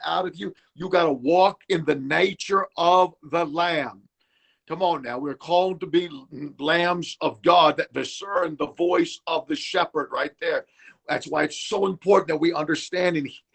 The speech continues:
the voice. Come on, the more you know his voice, come on now, the more you spend time with his voice. Just the other day,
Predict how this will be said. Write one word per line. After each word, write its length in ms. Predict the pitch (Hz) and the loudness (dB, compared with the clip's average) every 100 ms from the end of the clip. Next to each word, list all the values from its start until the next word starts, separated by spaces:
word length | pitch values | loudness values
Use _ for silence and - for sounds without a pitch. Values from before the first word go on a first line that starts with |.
| _ - | _ 2
the 160 | 151 | 2
voice. 520 | - - - - - | 4 6 6 6 -2
Come 120 | - 143 | -6 -4
on, 80 | |
the 100 | 143 | -2
more 420 | 143 156 190 214 196 | -2 2 2 2 -2
you 220 | 202 208 | -6 -10
know 380 | 175 185 196 190 | 2 4 2 0
his 300 | 185 185 165 - | 2 2 0 -6
voice, 640 | 160 180 110 - - - _ _ _ _ _ _ - | -2 0 0 -6 -18 -20 _ _ _ _ _ _ -14
come 120 | 170 | -8
on 200 | 180 139 | -8 -8
now, 320 | 113 110 127 - - - | -10 -10 -12 -18 -20 0
the 100 | 139 | 2
more 340 | 147 180 202 190 | 6 8 8 6
you 160 | 196 | 2
spend 420 | - - 196 190 | 0 4 4 4
time 360 | - 196 196 190 | 0 4 4 2
with 160 | 185 170 | -4 -6
his 220 | 170 - | -6 -4
voice. 540 | 160 170 - - - _ _ _ _ - | -2 -2 -4 -12 -20 _ _ _ _ -10
Just 200 | 170 175 | -10 -2
the 100 | 170 | -2
other 160 | 170 | -4
day, 400 | 143 180 175 156 | 2 6 6 4